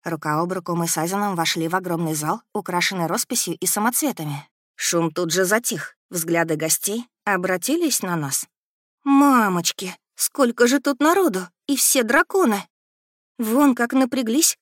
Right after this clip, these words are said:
как начали раздувать ноздри, почуяв во мне что-то не то.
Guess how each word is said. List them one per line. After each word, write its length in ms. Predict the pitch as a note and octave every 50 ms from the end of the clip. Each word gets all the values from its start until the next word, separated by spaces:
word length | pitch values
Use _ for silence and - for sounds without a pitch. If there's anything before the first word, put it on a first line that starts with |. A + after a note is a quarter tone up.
| _ _
как 200 | - B3 B3 B3
начали 340 | B3 B3 B3+ - - C#4+ C#4
раздувать 520 | C4+ B3+ B3 A3+ A3+ A#3+ A#3 B3 B3+ -
ноздри, 460 | G4+ G#4 F4 B3 F3+ F#3+ F3+ F3 F3 _ _ _
почуяв 520 | - C4+ A#3+ A#3+ - - A3+ G#3 A#3 A#3+ -
во 80 | D4
мне 180 | D#4 D#4 D4 C#4+
что-то 400 | C4+ - - - A#3+ B3 - A#3+
не 160 | B3+ C#4+ E4+
то. 200 | - - D4+ -